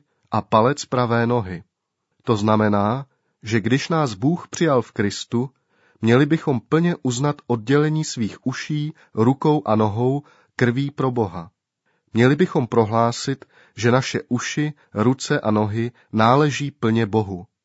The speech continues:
Kvůli vykoupení by naše uši, které byly stvořeny pro slyšení, měly nyní slyšet pro Boha. Naše ruce, které byly stvořeny pro práci, by nyní měly pracovat pro Boha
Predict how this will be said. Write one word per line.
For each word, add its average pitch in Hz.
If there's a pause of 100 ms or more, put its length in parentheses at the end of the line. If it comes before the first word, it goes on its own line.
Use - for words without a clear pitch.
(380)
Kvůli 135
vykoupení 143
by 127
naše 120
uši, 123
které 120
byly 110
stvořeny 113
pro 101
slyšení, 107 (360)
měly 123
nyní 151
slyšet -
pro 131
Boha. 95 (680)
Naše 113
ruce, 123
které 120
byly 110
stvořeny 120
pro 110
práci, 110 (360)
by 110
nyní 143
měly 139
pracovat 123
pro 104
Boha 101